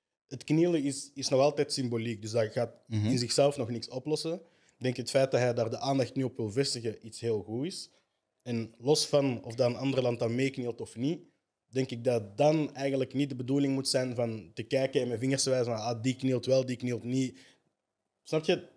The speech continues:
Speaker 2: Ja,
Speaker 1: heeft nog
Speaker 2: ja.
Speaker 1: altijd, dat, dat lost niks op. Like,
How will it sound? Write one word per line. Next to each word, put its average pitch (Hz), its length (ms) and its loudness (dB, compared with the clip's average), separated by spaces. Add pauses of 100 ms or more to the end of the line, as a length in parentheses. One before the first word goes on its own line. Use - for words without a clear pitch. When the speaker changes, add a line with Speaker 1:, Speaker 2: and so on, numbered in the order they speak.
(140)
Speaker 2:
Ja, 117 120 2
Speaker 1:
heeft - 120 2
nog 143 100 6
Speaker 2:
ja. 160 60 6
Speaker 1:
altijd, 123 260 -2
dat, 143 240 2
dat 151 100 4
lost 151 180 4
niks 139 180 0
op. 147 300 -4 (240)
Like, 120 320 -2